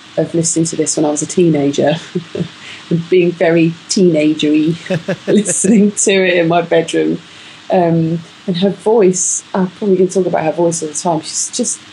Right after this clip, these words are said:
absolutely unbelievable voice, Beth Gibbons. It's just exquisite.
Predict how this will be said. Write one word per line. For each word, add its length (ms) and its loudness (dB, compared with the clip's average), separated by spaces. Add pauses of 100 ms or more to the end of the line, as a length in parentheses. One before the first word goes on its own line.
(320)
absolutely 1000 0 (480)
unbelievable 800 2
voice, 420 0
Beth 260 -10
Gibbons. 380 -2 (1120)
It's 280 -4
just 460 -2 (200)
exquisite. 680 0